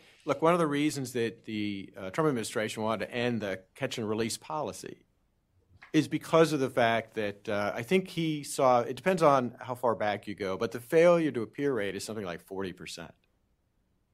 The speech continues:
If you can believe that, th-, there, there's no state or federal court that has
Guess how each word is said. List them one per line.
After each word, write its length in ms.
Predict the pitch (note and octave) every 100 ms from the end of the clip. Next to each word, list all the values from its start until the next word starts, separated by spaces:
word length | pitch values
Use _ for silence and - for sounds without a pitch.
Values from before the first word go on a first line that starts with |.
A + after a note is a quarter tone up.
| _ _ _ -
If 120 | -
you 60 | D3+
can 140 | C#3+
believe 420 | B2+ A2+ C3+ C3+
that, 360 | G#2 G2 F#2+ F#2+
th-, 140 | B2 C3
there, 180 | C#3+
there's 340 | C3+ C3+ D3+ C#3+
no 240 | D3+ E3+
state 320 | E3+ - C3+
or 100 | A#2
federal 260 | - A#2+ F#2+
court 320 | - G#2+ F#2
that 100 | E2+
has 240 | F2 E2+